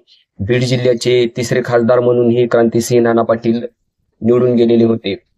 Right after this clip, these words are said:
आपल्या भारताच्या सर्वोच्च सभागृहात म्हणजे संसदेमध्ये भाषण करणारे ते भारतातील पहिले खासदार होते की त्यांनी मराठी या भाषेतून त्यांनी संसदेमध्ये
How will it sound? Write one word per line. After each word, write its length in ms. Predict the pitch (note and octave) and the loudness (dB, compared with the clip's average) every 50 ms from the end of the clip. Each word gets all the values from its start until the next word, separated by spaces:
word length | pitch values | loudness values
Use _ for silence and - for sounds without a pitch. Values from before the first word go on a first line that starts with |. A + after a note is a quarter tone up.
| _ _ _ _ _ _ _ _ _ _ _ - | _ _ _ _ _ _ _ _ _ _ _ -6
आपल्या 460 | - A2 - B2 B2 B2+ B2 A#2+ A#2+ A#2 - | -6 -6 -2 0 2 2 2 2 0 -2 -2
भारताच्या 680 | - A2 A2+ A2+ - B2+ A#2+ - C3 B2 B2 A#2+ A#2 - - _ | -4 -4 -4 -2 -2 -2 -2 0 0 2 2 2 0 -2 -6 _
सर्वोच्च 400 | - - - A#2+ B2+ B2 - - | -10 -4 -2 0 0 0 -2 -4
सभागृहात 540 | B2+ A#2+ - A#2 B2 B2 A#2 B2 A#2+ A2+ A2 G#2+ - | -4 0 0 0 2 2 2 2 2 2 0 -2 -2
म्हणजे 460 | A2 A2 A2+ A2+ A#2+ A#2+ A#2+ A#2+ B2 - | -2 0 0 2 2 2 2 0 -2 -6
संसदेमध्ये 960 | - - A#2+ B2 A#2+ - C3 B2 A#2+ B2+ A#2+ A#2+ A#2+ A2+ A2 A#2 A#2+ A#2+ A#2 - _ _ _ _ _ _ _ _ _ - | -4 -2 -2 -2 0 0 -2 0 0 2 2 2 0 2 2 2 4 2 2 -2 _ _ _ _ _ _ _ _ _ -8
भाषण 360 | - A2 A2 A2+ - C3+ B2+ | -4 -2 -2 0 0 -2 -2
करणारे 460 | A#2+ - B2+ A#2 B2 B2 A#2 A2+ G#2+ G2+ | -2 -2 -2 0 0 0 0 0 -2 -4
ते 320 | G2+ _ - A2 A2+ A#2 | -6 _ -2 0 2 2
भारतातील 760 | A2+ G#2+ A2+ A2 A#2 - B2+ A#2+ - - B2 B2 A#2+ A#2+ A#2 A#2 - _ _ _ _ _ _ _ _ _ _ _ - B2+ | 2 2 0 -2 -2 -2 -4 -4 -4 -4 -4 -4 -4 -6 -8 -10 -12 _ _ _ _ _ _ _ _ _ _ _ -6 -4
पहिले 380 | B2 A#2+ B2+ B2 B2+ C#3 C#3 C#3 - _ _ _ _ _ _ _ _ _ _ _ _ _ _ _ _ _ _ _ _ _ _ _ _ _ _ _ - | -2 -2 -2 -2 -2 -2 -4 -4 -8 _ _ _ _ _ _ _ _ _ _ _ _ _ _ _ _ _ _ _ _ _ _ _ _ _ _ _ -8
खासदार 340 | - B2 B2 A#2+ B2 C3+ B2+ | -2 -2 -2 0 2 0 0
होते 300 | A#2 A#2 A2+ - B2+ B2 | 0 -2 -2 -2 -4 -4
की 160 | A2+ - B2+ | -4 -6 -8
त्यांनी 600 | A#2 A#2+ B2 B2 B2 B2 B2 B2+ B2+ B2+ - - - _ _ _ _ - | -2 -2 -2 0 0 0 0 0 -2 -2 -4 -8 -14 _ _ _ _ -6
मराठी 500 | A2+ A2+ A#2 B2 C3 B2+ - C#3 C3+ C3 | -2 0 0 0 0 0 -2 -2 -2 0
या 260 | B2+ B2+ B2+ B2 B2+ - _ _ _ - | 0 0 0 0 -2 -4 _ _ _ -12
भाषेतून 580 | - G#2 A2 A2+ A2 C3+ B2 A2+ - A2+ G#2+ G2+ | -6 -4 -2 -2 0 -2 -2 0 0 -2 -2 -2
त्यांनी 360 | - - A#2+ A#2+ A#2+ B2 A#2+ | -2 -2 0 0 0 0 -2
संसदेमध्ये 800 | A#2 - B2+ C3 A#2+ - B2 A#2 A#2+ A#2 A#2 A#2 A2 A#2+ C3 | 0 0 -2 0 0 0 0 0 2 2 2 0 0 0 -2